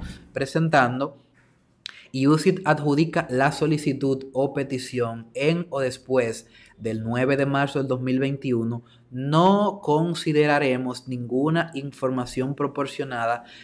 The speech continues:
que se relacione únicamente con la regla final de carga pública, entre ellas, por ejemplo,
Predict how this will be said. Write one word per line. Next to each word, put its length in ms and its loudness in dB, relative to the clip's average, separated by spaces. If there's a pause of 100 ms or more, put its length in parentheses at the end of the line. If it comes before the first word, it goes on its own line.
(180)
que 140 -2
se 120 -2
relacione 500 0
únicamente 720 -4
con 200 -6
la 100 -2
regla 320 -2
final 340 -6
de 120 -2
carga 320 0
pública, 420 -8
entre 320 -2
ellas, 200 0
por 140 -6
ejemplo, 460 -8